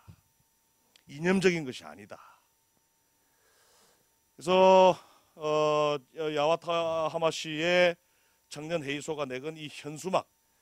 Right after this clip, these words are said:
지역경제 활성화를 위한 시민의 자립적인 대응수단, 지역화폐.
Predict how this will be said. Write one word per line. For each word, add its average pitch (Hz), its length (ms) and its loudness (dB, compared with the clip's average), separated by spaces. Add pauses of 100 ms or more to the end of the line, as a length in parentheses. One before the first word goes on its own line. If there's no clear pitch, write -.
(240)
지역경제 190 680 -6
활성화를 156 560 -8
위한 135 260 0
시민의 156 460 -2
자립적인 247 600 4
대응수단, 107 440 0 (280)
지역화폐. - 600 -2